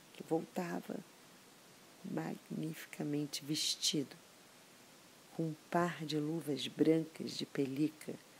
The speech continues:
numa das mãos e um grande leque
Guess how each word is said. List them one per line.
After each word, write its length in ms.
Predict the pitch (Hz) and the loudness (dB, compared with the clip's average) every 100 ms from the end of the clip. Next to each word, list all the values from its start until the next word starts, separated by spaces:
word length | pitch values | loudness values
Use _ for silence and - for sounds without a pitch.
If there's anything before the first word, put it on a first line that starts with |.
| - - | -20 -8
numa 360 | 156 170 196 202 | 0 4 4 4
das 280 | 170 165 143 | 4 2 2
mãos 680 | 147 131 - - - - - - - - - - - - - - - - - | 2 0 0 -6 -8 -8 -8 -12 -20 -20 -20 -20 -20 -20 -20 -20 -20 -10 -2
e 40 | |
um 180 | 170 165 | 2 2
grande 460 | 156 190 208 156 151 | 4 6 6 4 2
leque 800 | 151 156 160 156 - - - | 4 6 6 6 2 -14 -14